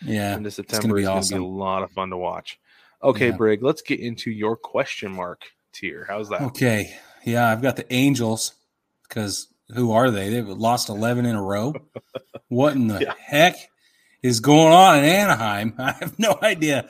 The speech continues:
Speaker 1: But in, in that
Speaker 2: <laughs>
Speaker 1: same question mark group, I've got the Braves with their weird strikeout problems, the Phillies who fired their skipper <laughs> in the middle of the season, um,
Speaker 2: And then
Speaker 1: the
Speaker 2: won, what,
Speaker 1: D-backs.
Speaker 2: three in a row?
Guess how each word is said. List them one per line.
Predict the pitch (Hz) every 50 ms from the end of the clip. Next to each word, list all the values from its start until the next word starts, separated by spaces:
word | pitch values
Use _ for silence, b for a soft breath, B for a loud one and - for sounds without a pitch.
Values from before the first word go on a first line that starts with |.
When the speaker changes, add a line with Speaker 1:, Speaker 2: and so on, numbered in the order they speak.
| B B B
Speaker 1:
But | B 165 - 160
in, | 175 160 160 160 - 165
in | 170 170
that | 175 170 165 151 143 -
Speaker 2:
<laughs> |
Speaker 1:
same | - - - 185 185 202 214 214 -
question | - 196 202 196 - 196 180
mark | 160 156 151 143
group, | 139 151 147 123
I've | 127 120 110 110
got | 117 113 117 113 - _ _ _ _ _ _ _
the | - 110
Braves | 110 139 151 165 170 180 175 175 156 147
with | 131 -
their | 123 110
weird | 104 104 120 135 156 170 175 170 165 165 151 -
strikeout | - - 160 147 156 - 156 151 151 123
problems, | 147 151 143 139 139 151 147 143 139 131 120
the | 127 123
Phillies | 113 - 165 175 175 175 180 175 170 175 156 - - b b b b b b
who | 156 147 131
fired | - - - - - 190 180 175 180 175 160 147
their | 156 147 131 110 - _
skipper | - - - - - 170 165 170 185 175 170 180 170 - - _ _
<laughs> | _ _ _
in | - 151 - - 226
the | 196 175
middle | 160 156 160 175 180 190 185 175
of | 170 160 151 139
the | 139 131
season, | 123 127 139 160 175 175 175 165 185 185 190 202 208 - - b b b b b b b
um, | - 165 147 139 135 135 131 131 127
Speaker 2:
And | 120 117 117
then | 113 113 113
Speaker 1:
the | 117
Speaker 2:
won, | 117 120 120 117 160 117
what, | 120 117
Speaker 1:
D-backs. | - - 160 -
Speaker 2:
three | 123 120 127
in | 127
a | 123 120
row? | 117 110 113 151 214 -